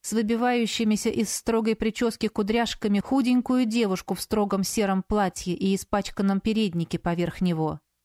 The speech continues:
Красивую, синеглазую, с вечной улыбкой на неунывающем личике.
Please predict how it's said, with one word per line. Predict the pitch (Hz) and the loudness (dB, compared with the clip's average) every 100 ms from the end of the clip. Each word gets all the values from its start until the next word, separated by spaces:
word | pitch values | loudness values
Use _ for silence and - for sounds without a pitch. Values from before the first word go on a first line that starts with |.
| _ _ | _ _
Красивую, | - 208 - 240 254 165 151 | -4 -2 -2 0 0 0 -2
синеглазую, | 151 202 196 196 196 233 190 175 165 | -2 0 0 2 0 0 0 -2 -2
с | - | -2
вечной | 220 - - 262 | -2 -2 0 0
улыбкой | 262 254 240 214 - 175 | 0 2 0 0 -2 0
на | 185 | 2
неунывающем | 190 196 202 196 190 180 - 202 | 2 2 2 2 0 0 0 0
личике. | 202 196 - 165 - 165 | 2 0 -4 -8 -8 -10